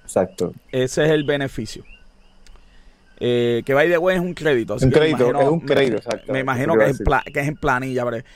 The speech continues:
Speaker 2: primero que la
Speaker 1: Ajá.
Speaker 2: compañía tiene que estar en positivo, bueno, si no, pues el crédito, pues, se posterga, ¿verdad? Pero,
Speaker 1: Exacto.
Speaker 2: pero, pero, este, eh,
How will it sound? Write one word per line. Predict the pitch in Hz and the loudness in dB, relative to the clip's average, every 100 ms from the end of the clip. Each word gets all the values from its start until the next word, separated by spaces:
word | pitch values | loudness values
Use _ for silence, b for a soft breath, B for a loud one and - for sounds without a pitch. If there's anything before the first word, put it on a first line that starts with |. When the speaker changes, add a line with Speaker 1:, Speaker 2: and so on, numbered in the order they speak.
| b - | b -8
Speaker 2:
primero | 131 220 285 | -2 2 4
que | |
la | 233 | 2
Speaker 1:
Ajá. | |
Speaker 2:
compañía | 156 143 139 143 156 | 2 0 0 0 0
tiene | 185 | 0
que | 202 | 0
estar | - 214 | 0 0
en | 196 | 0
positivo, | 143 - 123 196 254 190 175 | -4 -2 -2 -2 -2 -2 -4
bueno, | 165 208 | -8 -10
si | 151 - | -10 -8
no, | 160 254 - | -6 -8 -10
pues | 139 | -12
el | |
crédito, | - 143 165 - - 156 147 | -8 -6 -6 -8 -10 -12 -14
pues, | 143 - | -16 -14
se | - 135 | -12 -12
posterga, | - 131 117 - 220 277 - 131 | -12 -14 -14 -10 -2 -2 -2 -8
¿verdad? | 127 - 392 | -10 -10 -10
Pero, | - 120 | -10 -12
Speaker 1:
Exacto. | 120 120 113 | -14 -14 -16
Speaker 2:
pero, | 120 131 _ b b b b - | -18 -20 _ b b b b -8
pero, | 123 120 104 107 95 | -4 -2 -2 -4 -2
este, | 110 - - 117 104 101 90 | -2 -2 0 -2 -2 -4 -6
eh, | 82 | -6